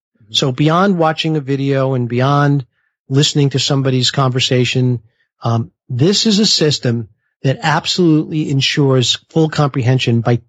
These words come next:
Speaker 2: testing knowledge throughout the educational process.
Speaker 1: Mm-hmm.
Speaker 2: So if I had a, a learning management system that I had built for you,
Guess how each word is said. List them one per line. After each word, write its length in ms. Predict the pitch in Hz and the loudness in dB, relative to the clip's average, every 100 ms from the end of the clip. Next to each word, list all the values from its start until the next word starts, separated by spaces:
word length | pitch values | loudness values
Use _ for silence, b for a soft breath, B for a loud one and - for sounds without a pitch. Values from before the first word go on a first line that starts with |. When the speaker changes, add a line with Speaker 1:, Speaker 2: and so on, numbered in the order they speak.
| _ | _
Speaker 2:
testing 720 | - 208 202 - - 113 110 - _ _ _ _ | -4 0 0 0 -2 -4 -8 -14 _ _ _ _
knowledge 720 | 127 143 165 135 110 107 - _ _ | 2 4 2 0 -2 -8 -14 _ _
throughout 480 | - 151 160 170 190 | -4 0 2 0 -2
the 200 | 196 196 | -6 -4
educational 600 | 151 156 - 139 - 135 | -4 -4 -2 -2 -2 -6
process. 680 | - 127 104 - - - - _ _ _ | -2 -4 -2 -6 -8 -10 -10 _ _ _
Speaker 1:
Mm-hmm. 200 | _ 107 _ _ _ | _ -20 _ _ _
Speaker 2:
So 340 | - 156 143 | -4 -2 0
if 180 | 165 135 | -2 -2
I 200 | 160 185 | 0 2
had 240 | 202 214 | 2 2
a, 60 | 208 | 0
a 420 | 190 156 180 143 | -4 -8 -6 -2
learning 340 | 127 156 170 156 | 0 2 2 2
management 400 | 156 156 135 120 | 2 0 -2 -2
system 300 | 127 - 120 | -4 -2 -2
that 120 | 123 | 0
I 120 | 139 | 2
had 200 | 143 123 | 0 0
built 240 | 139 139 | -2 -2
for 160 | - 135 | -4 -6
you, 480 | 120 139 135 113 | 0 2 2 0